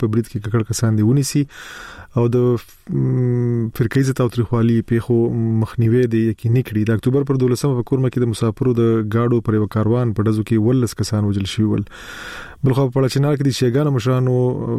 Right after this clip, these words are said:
پرون په یوه غونډه کې د برید غندنه کړې. هغوی هم له حکومته د امنیت د ټینګښت غوښتنه کړې ده. د حکومت د دې غوښتنو په ځواب کې تر اوسه څه نه دي ویلي، خو د سرکاري جرګې یو غړي حاجي عزت ګل ویلي چې دوی پر مسافرو د برید پلټنې غواړي او د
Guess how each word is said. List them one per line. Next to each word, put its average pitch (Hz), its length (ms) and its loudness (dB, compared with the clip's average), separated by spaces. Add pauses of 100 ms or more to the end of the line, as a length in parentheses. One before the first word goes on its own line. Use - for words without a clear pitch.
(200)
پرون 131 260 2
په 117 80 2
یوه 113 140 4
غونډه 117 260 0
کې 113 180 0
د 110 120 2
برید 110 200 2
غندنه 113 360 2
کړې. 135 160 2 (100)
هغوی 123 240 2
هم 156 160 2
له 120 100 2
حکومته 113 400 -2
د 107 120 0
امنیت 110 260 0
د 101 140 -2
ټینګښت 107 360 0
غوښتنه 104 400 0
کړې 101 220 2
ده. 110 60 -6 (200)
د 117 100 0
حکومت 127 240 0
د 123 80 4
دې 127 120 2
غوښتنو 117 300 -2
په 110 100 -2
ځواب 120 180 0
کې 113 140 -2
تر 120 100 2
اوسه 117 220 -2 (360)
څه 117 180 0
نه 143 80 2
دي 156 100 2
ویلي، 123 320 2
خو 123 80 0
د 110 100 -2
سرکاري 120 340 0
جرګې 123 280 0
یو 123 80 2 (100)
غړي 135 180 2 (760)
حاجي 120 280 2 (160)
عزت 113 320 -2
ګل 151 160 2 (140)
ویلي 127 260 2 (100)
چې 120 280 0
دوی 123 100 4 (160)
پر 113 140 -2
مسافرو 113 420 -2
د 113 140 2
برید 117 240 -2
پلټنې 127 420 2
غواړي 127 260 2
او 135 120 2
د - 0 -